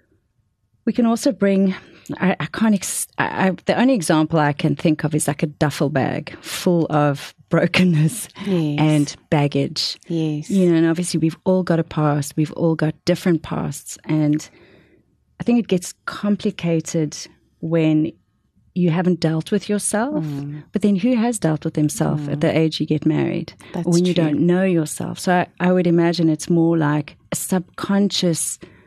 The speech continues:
Speaker 1: bag of baggage
Speaker 2: Mm.
Speaker 1: that we bring into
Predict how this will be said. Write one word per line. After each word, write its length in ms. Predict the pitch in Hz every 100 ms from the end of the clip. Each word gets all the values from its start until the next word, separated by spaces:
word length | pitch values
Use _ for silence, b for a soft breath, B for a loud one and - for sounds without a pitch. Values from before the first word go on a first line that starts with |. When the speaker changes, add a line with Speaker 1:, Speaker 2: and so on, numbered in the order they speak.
| B B -
Speaker 1:
bag 320 | 156 147 143
of 120 | 143
baggage 600 | 139 139 139 170 156 151
Speaker 2:
Mm. 80 | 147
Speaker 1:
that 120 | 170
we 100 | 160
bring 240 | 160 160 151
into 580 | 147 147 - 165 143